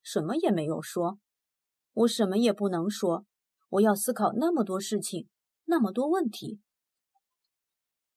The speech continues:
晚饭终于结束了，我回到房间，立即开始行动。我需要一本相册，我拿出了一本旧的纪念册，这个应该可以派上用场。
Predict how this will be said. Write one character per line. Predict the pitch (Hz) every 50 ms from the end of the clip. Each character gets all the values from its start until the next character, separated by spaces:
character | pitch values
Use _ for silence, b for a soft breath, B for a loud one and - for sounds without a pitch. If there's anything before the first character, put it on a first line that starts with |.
| _
晚 | - 220 208 208
饭 | 208 208 254 233 226 226 220
终 | 226 262 247 247
于 | 233 240
结 | 214 - 185 180
束 | 190 208 - 254 240 214
了， | 185 170 165 170 - _ _ _ _ _ _ _
我 | - 233 220
回 | 233 240 254
到 | 240 294 262 240
房 | - 220 202 208
间， | 233 233 269 269 269 269 262 _ _ _ _ _
立 | 370 349 330
即 | 247 - - 196 180
开 | - 175 196
始 | 190 196 185
行 | 165 - - 165 165
动。 | 170 214 196 185 185 - _ _ _ _ _ _ _ _ _ _
我 | - 214 214 202 202 196
需 | 202 - 247
要 | 262 233 226
一 | 240 233 247
本 | 208 180 165 175
相 | - - 262 247 233
册， | 233 - 294 254 220 208 208 _ _ _ _ _ _ _ _ _ -
我 | 208 208
拿 | 202 190 196 226
出 | 233 - 277
了 | 262 269
一 | 269 262 254
本 | 214 202 185 170 170 170 _ _
旧 | - - 302 277 247
的 | 214 196
纪 | 196 - 226
念 | 208 208 196 185
册， | 185 - - 214 180 170 - _ _ _ _ _ _ _ _ _ _ _ -
这 | - 302 269
个 | 202 185
应 | 180 190 240 277
该 | 277 311 311 330
可 | 330 - 226
以 | 233 190 175
派 | - - 254
上 | 226 214 214 190
用 | 190 208 190 175
场。 | - - 165 147 139